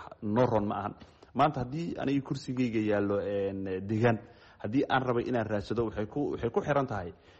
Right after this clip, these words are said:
een, madaxweynaha markaa jooga in dee saaxiib aan la ahay ama rabitaankiisa waxaas oo kale aan, ee, ka shaqaynayo. Laakiin mar doorasho qof cod la aado,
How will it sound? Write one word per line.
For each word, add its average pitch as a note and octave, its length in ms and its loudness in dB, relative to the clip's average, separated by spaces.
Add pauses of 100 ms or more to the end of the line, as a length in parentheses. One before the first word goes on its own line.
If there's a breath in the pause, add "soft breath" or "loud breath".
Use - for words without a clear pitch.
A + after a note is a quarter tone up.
(120 soft breath)
een, A2 320 2
madaxweynaha B2 420 4
markaa B2+ 300 4
jooga A2 420 2 (460 loud breath)
in B2+ 360 2
dee A2+ 180 2
saaxiib A#2 340 -2
aan A#2 160 2
la A#2+ 140 6
ahay A2+ 260 2
ama A#2 140 0
rabitaankiisa A#2 560 -2
waxaas A2+ 180 -6
oo G#2+ 60 -10
kale A2 160 -2
aan, G2+ 280 -2
ee, F#2+ 760 -6 (140)
ka B2+ 100 0
shaqaynayo. G#2+ 540 0 (340 loud breath)
Laakiin C3 280 2
mar F3 140 0
doorasho E3 260 4
qof E3 140 -2
cod D3+ 180 -2
la D3+ 200 2
aado, B2 260 2